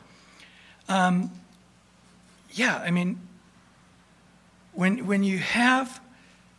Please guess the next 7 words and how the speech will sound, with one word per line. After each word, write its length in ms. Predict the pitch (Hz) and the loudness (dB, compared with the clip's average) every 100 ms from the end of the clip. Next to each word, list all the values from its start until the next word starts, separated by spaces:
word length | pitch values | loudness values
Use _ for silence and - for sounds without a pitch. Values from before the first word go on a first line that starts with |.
| _ _ _ _ _ _ _ _ _ _ _ | _ _ _ _ _ _ _ _ _ _ _
something 720 | - - 208 208 202 220 214 202 | -4 0 2 0 0 0 2 2
that, 340 | 170 170 - | 0 -2 -4
that 220 | 170 160 | -2 -2
has 280 | 165 160 160 | 0 -2 -2
been 280 | - 175 165 | -6 -6 -4
created 640 | - 170 170 175 196 180 | -4 -2 0 0 0 -2
dysfunctional, 1040 | 170 160 - - 165 165 - 135 117 110 | -4 -4 -4 -4 -2 0 -2 -4 -8 -10